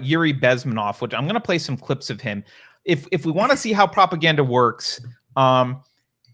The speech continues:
one of the things to do is to look at, uh, cases in which it was used successfully over and over. And one of the, and,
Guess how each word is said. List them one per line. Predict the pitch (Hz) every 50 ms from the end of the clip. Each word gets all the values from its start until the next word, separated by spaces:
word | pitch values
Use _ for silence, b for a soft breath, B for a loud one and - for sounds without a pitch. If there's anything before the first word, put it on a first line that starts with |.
| _ -
one | 143 180 220 262
of | 240
the | 226
things | 220 214 196 175 -
to | -
do | 151 160 165
is | 156 147
to | - 151
look | 139 151 160 - 156
at, | 139 135 139 135 - - - - _ _ _ _ _ _ _ _ _ _ _ _ _ - 147 135 139 - _ _ _ _ - -
uh, | 135 123
cases | 127 - - 214 226 - 233 185 170
in | 165
which | 160 156 - 175
it | -
was | 139 135 135
used | 143 143 135 139 -
successfully | - 139 - - 147 139 - - 131 131 131 -
over | 143 143 147 139 139 135 127
and | 123 117
over. | 110 107 - 113
And | 113 131 139 143 151
one | 170 196 214
of | 202
the, | 180 - - -
and, | 135 135 127 131 131 135